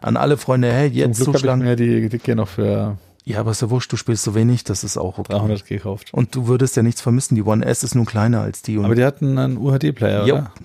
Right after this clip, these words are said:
Speaker 1: die hatten einen U-H-D-Player.
Speaker 2: Das würde ich jetzt vermissen.
Speaker 1: Ja.
Speaker 2: Für meine einzigste U-H-D-Scheibe, die ich da
Speaker 1: Ja, Terminator zwei.
Speaker 2: Terminator, ja, ist
Speaker 1: Nur
Speaker 2: U H D.
Speaker 1: freilich. Ähm,
Speaker 2: Me-, äh, bewundere,
Speaker 1: nee, und
Speaker 2: bewundere mal meinen epischen Endo-Arm.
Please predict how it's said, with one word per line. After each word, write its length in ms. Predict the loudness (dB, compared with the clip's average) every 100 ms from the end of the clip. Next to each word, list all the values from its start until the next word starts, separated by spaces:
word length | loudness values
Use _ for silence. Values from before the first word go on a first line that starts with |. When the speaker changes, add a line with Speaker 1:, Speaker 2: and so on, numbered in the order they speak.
| -4
Speaker 1:
die 80 | -4
hatten 160 | -2
einen 80 | -2
U-H-D-Player. 460 | 0 -2 -4 -8 -8
Speaker 2:
Das 420 | -8 -8 -12 -2
würde 180 | -2 0
ich 60 |
jetzt 140 | -2 -2
vermissen. 420 | -2 -2 -4 -8 -4
Speaker 1:
Ja. 100 | 0
Speaker 2:
Für 60 | 2
meine 180 | 2 0
einzigste 500 | -2 -2 -6 -4 -2
U-H-D-Scheibe, 720 | 2 2 2 0 0 0 0
die 60 |
ich 140 | -4 -2
da 100 | 0
Speaker 1:
Ja, 320 | 0 0 -2 -4 _
Terminator 720 | 2 4 4 2 0 -4 -6
zwei. 480 | -6 -8 -6 -4 -4
Speaker 2:
Terminator, 720 | 0 0 2 2 2 2 0 0
ja, 300 | 0 -2 0
ist 60 |
Speaker 1:
Nur 220 | 0 2 0
Speaker 2:
U 20 |
H 60 | -2
D. 100 | -2
Speaker 1:
freilich. 460 | -2 -2 -4 -6 -10 -20 -20 -16 -2
Ähm, 420 | 2 4 2 0
Speaker 2:
Me-, 120 | -2
äh, 260 | -2 -4 -8 -8 -10 -10 -12 -14 -20 -20 0
bewundere, 360 | 2 4 4
Speaker 1:
nee, 40 | 2
und 180 | 2
Speaker 2:
bewundere 420 | 0 2 0 0 0
mal 160 | 0
meinen 160 | 0 -2
epischen 400 | -2 -4 -4 -4
Endo-Arm. 600 | 0 0 0 0 -2